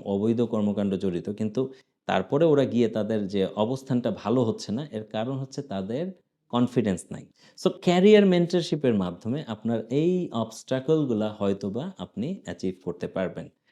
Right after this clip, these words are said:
তো আমরা যেটা করছি, আমার ফুল ক্যারিয়ার মেন্টরশিপের যে এক বছরের প্যাকেজ আছে বাংলাদেশিদের জন্য, যেহেতু আমি নিজে একজন বাংলাদেশি, একটা স্পেশাল ডিল নিয়ে আসছি। তো আপনাদের যদি মনে হয় আপনারা আমাদের চ্যানেলকে লাইক করবেন, সাবস্ক্রাইব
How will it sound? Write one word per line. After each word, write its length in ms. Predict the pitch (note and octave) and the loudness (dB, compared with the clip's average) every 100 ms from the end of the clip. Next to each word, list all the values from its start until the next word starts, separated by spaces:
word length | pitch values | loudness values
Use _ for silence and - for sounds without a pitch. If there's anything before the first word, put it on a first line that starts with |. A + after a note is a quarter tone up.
| _ _ | _ _
তো 60 | - - | -12 -4
আমরা 300 | - G2 A#2 | 0 2 2
যেটা 260 | C#3 C#3+ C#3+ | 2 0 2
করছি, 580 | D#3+ D3+ - C3 D3+ - | 2 0 0 -2 -2 -6
আমার 300 | F#2+ G2+ G2+ | -2 -2 -4
ফুল 340 | - D3+ D#3+ | -2 0 0
ক্যারিয়ার 420 | D#3+ A#2+ A2+ A#2 | 0 2 4 2
মেন্টরশিপের 680 | G#2+ G2+ G2 G2+ - - F#2+ | 2 -2 -4 -6 -6 -2 -2
যে 100 | F#2+ | -2
এক 260 | - A2+ C3+ | -6 -6 -4
বছরের 360 | B2+ B2 A#2 | -4 -2 -2
প্যাকেজ 340 | G#2+ G2 F#2 E2 | -2 -4 -4 -4
আছে 300 | D#2+ - G3+ - - - | -6 -8 -8 -10 -20 -12
বাংলাদেশিদের 760 | - F2 F#2 F#2 F2 - F2 F2 | -6 -2 0 0 -2 -6 -2 -2
জন্য, 260 | F2+ B2+ C3 | -2 -4 -4
যেহেতু 300 | F#2+ F#2+ F2+ | -4 -4 -4
আমি 140 | F2+ | -2
নিজে 260 | F#2+ G#2 A2+ | -2 0 -2
একজন 240 | A2 G#2 | 0 -2
বাংলাদেশি, 580 | F#2 F2+ F2 F#2 - G3 - _ | -2 -2 -2 -4 -4 -6 -6 _
একটা 240 | D#2 - F#2+ | -12 -4 -4
স্পেশাল 560 | - - G2+ G2+ G#2+ | -4 0 0 2 -2
ডিল 300 | F#2 F#2+ F2+ | 2 2 2
নিয়ে 160 | E2+ E2 | 0 -4
আসছি। 360 | E2 - - - _ _ _ _ _ - | -6 -8 -10 -12 _ _ _ _ _ -6
তো 80 | F2+ | -4
আপনাদের 580 | F2 G2 A2 A2 C3+ C3 | -2 -2 0 2 0 2
যদি 280 | B2 C3 | 0 0
মনে 320 | A#2+ F#2+ F#2+ G2+ | 0 0 -2 -2
হয় 360 | G#2+ B2 G3+ - _ _ - | -4 -4 -6 -10 _ _ -14
আপনারা 400 | - - - F2+ | -12 -4 -2 0
আমাদের 300 | F2 E2 F2 | -2 -2 -4
চ্যানেলকে 440 | G2 F#2 F#2 - | -2 -2 -2 -2
লাইক 260 | F2 G2 A#2 | 0 0 -2
করবেন, 400 | - A#2+ C3 C3 | 0 0 0 -4
সাবস্ক্রাইব 520 | - G2 - - G#2 | -4 -6 -4 -4 -4